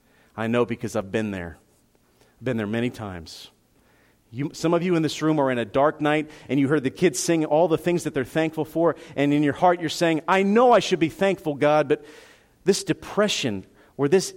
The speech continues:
issue or this struggle, what I'm dealing with in my marriage or what I'm dealing with in my neighborhood or what I'm dealing with at work or what I'm dealing with day to day physically,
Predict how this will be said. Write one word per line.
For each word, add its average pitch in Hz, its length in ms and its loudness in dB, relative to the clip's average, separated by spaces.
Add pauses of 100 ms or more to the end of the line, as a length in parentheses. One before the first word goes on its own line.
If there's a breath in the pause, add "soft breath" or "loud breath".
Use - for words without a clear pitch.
issue 127 540 0 (300 soft breath)
or 156 100 0
this 185 240 2
struggle, 156 680 0 (160 loud breath)
what 185 140 2
I'm 180 100 2
dealing 208 320 2
with 196 160 2
in 185 80 2
my 165 140 2
marriage 170 540 0
or 160 40 -2
what 170 120 2
I'm 151 100 0
dealing 202 300 2
with 190 160 2
in 175 80 0
my 165 140 0
neighborhood 170 560 2
or 160 40 2
what 165 120 2
I'm 160 120 0
dealing 202 320 2
with 190 160 2
at 170 140 -2
work 185 420 2
or 151 60 0
what 175 160 0
I'm 156 100 -2
dealing 196 280 2
with 185 300 -4
day 202 220 2
to 196 100 2
day 180 260 2
physically, 139 840 -4